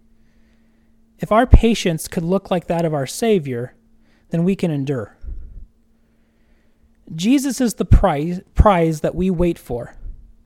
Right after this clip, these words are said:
But for now, we will have to patiently remain behind, as the word definition states, remaining behind, a patient enduring.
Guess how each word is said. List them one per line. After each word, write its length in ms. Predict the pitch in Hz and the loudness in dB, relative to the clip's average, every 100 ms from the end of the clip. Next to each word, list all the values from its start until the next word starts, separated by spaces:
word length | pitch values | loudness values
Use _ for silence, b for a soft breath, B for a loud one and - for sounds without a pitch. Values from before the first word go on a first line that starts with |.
| _ _ _ _ _ _ _ _ - | _ _ _ _ _ _ _ _ 0
But 160 | 123 | 0
for 180 | - 170 | 0 -2
now, 540 | 196 254 196 175 202 - | 2 2 4 2 0 -2
we 140 | 160 | -2
will 140 | 202 240 | 0 0
have 300 | - 170 - | -2 -6 -4
to 120 | 175 | -6
patiently 720 | - - - 180 - 214 214 | -4 -8 -2 -4 -2 -4 0
remain 460 | 214 214 185 175 175 | 0 0 0 0 0
behind, 680 | 180 - 214 135 123 156 - b b b b b b b | 0 0 -2 -2 -4 -6 -8 b b b b b b b
as 280 | 147 151 151 | -4 -4 -2
the 100 | 165 | -4
word 440 | 151 160 175 180 | 0 0 0 -4
definition 540 | 170 156 156 156 - 202 | -6 -6 -6 -8 -6 -6
states, 640 | - 175 135 180 - - - | -2 -4 -4 -8 -14 -16 -12
remaining 400 | 156 151 151 175 | -6 -2 0 2
behind, 600 | 170 - 190 139 135 170 | 0 -2 -4 -4 -4 -6
a 120 | 160 | -6
patient 480 | 131 - 160 - 180 | -6 -4 -4 -6 -8
enduring. 540 | 180 170 147 123 160 | -4 -2 -2 -4 -6